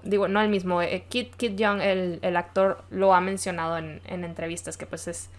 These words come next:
Speaker 2: es una adicción lo que tiene Jesper.
Speaker 1: Sí, y creo que Jesper nos trata de decir eso cuando están hablando con el conductor sobre qué significa este trabajo para ellos, este millón de kruga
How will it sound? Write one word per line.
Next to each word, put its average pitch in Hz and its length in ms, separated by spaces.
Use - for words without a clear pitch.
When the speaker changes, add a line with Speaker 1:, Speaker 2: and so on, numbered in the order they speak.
Speaker 2:
es - 160
una 254 160
adicción 185 360
lo 170 100
que 170 80
tiene 151 260
Jesper. - 360
Speaker 1:
Sí, 240 220
y 220 80
creo 254 200
que 311 120
Jesper 294 380
nos 262 160
trata 233 260
de 240 100
decir 220 400
eso 240 560
cuando 165 920
están 196 360
hablando 202 300
con 190 120
el 180 80
conductor 226 520
sobre 180 240
qué 202 140
significa 202 580
este - 220
trabajo 160 380
para 151 200
ellos, 156 320
este 175 280
millón 165 320
de 160 100
kruga 156 360